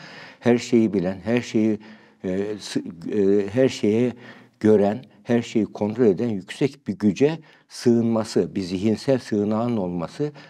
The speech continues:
manevi bir sığınağın olmasını, yüksek bir güce inanmasının, sığınmasının önemini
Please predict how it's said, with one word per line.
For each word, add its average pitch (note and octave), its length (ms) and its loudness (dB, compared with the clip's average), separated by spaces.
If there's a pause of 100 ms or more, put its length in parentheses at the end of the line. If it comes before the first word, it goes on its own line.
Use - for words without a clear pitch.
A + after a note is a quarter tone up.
(140)
manevi A#2 460 -2
bir B2+ 60 2
sığınağın A#2 540 -2
olmasını, G2+ 520 -6
yüksek C3 420 -6
bir A#2+ 60 -2
güce G#2 400 0 (360)
inanmasının, A2+ 640 -2
sığınmasının A#2 760 -2
önemini A#2+ 560 2